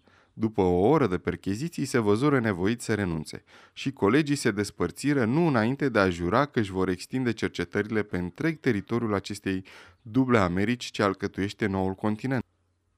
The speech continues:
Pe la ceasurile unsprezece, în cartier aproape că se restabilise calmul. Philadelphia putea să se cufunde din nou în acel somn adânc ce constituie un privilegiu de invidiat în orașele neindustriale. Membrii clubului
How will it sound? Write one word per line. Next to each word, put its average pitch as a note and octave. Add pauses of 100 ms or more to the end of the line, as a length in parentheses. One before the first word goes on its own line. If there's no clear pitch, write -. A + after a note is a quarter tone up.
(120)
Pe G#2
la F#2
ceasurile F#2
unsprezece, D#3+
în D3+
cartier C#3
aproape C#3+
că C#3
se A#2+
restabilise G#2+
calmul. E2+ (520)
Philadelphia D#3
putea B2+
să C3
se F#2+
cufunde A#2
din E2+
nou A#2+
în G#2
acel F#2
somn A#2+
adânc G2+
ce -
constituie G#2+
un F#2+
privilegiu G2+
de F#2
invidiat F2+
în F#2
orașele F2+
neindustriale. F2+ (640)
Membrii B2
clubului C#3